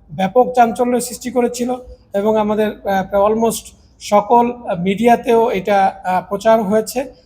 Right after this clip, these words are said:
এবং আপনারা জানেন যে কিছুদিন পূর্বে আমাদের মাননীয় স্বরাষ্ট্র উপদেষ্টাও এই ক্যাম্পটি ভিজিট করে গিয়েছেন এবং এখানে নয়ন পিয়াস নামে একটা নৌ ডাকাত দল, যাদের, আহ, যাদের নামে এই ডাকাত দলটা পরিচালিত হয়, but behind the scene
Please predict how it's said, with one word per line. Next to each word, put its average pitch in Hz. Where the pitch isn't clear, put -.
এবং 196
আপনারা 208
জানেন 208
যে 196
কিছুদিন 190
পূর্বে 196
আমাদের 185
মাননীয় 190
স্বরাষ্ট্র 185
উপদেষ্টাও 220
এই 180
ক্যাম্পটি 185
ভিজিট 185
করে 220
গিয়েছেন 220
এবং 214
এখানে 247
নয়ন 240
পিয়াস 247
নামে 220
একটা 196
নৌ 214
ডাকাত 202
দল, 190
যাদের, 180
আহ, 185
যাদের 180
নামে 185
এই 208
ডাকাত 180
দলটা 185
পরিচালিত 190
হয়, 208
but 214
behind 254
the 247
scene 180